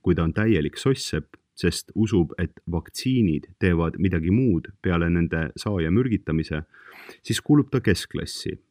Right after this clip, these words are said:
või professionaalidest haldurite hulka. Ja see on halb. Kui keegi teeb päris tööd, kuid tahab end keskklassi kuuluvana identifitseerida, siis kannatab ta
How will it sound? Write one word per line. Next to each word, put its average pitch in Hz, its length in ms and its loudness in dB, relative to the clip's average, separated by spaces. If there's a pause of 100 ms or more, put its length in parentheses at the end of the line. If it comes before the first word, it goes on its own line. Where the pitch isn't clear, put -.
või 113 260 4
professionaalidest 95 1080 0 (100)
haldurite 78 580 0
hulka. - 460 -8 (800)
Ja 82 120 -4
see 87 120 0
on 95 140 2
halb. - 260 -8 (1700)
Kui 117 160 6
keegi 139 220 4
teeb 127 160 -2
päris 147 380 2
tööd, - 360 -8 (340)
kuid 92 200 2
tahab 107 260 2
end 82 180 2 (120)
keskklassi 90 580 -2
kuuluvana 85 480 2
identifitseerida, 85 1000 -2 (720)
siis - 320 2 (140)
kannatab 127 500 0
ta 117 120 2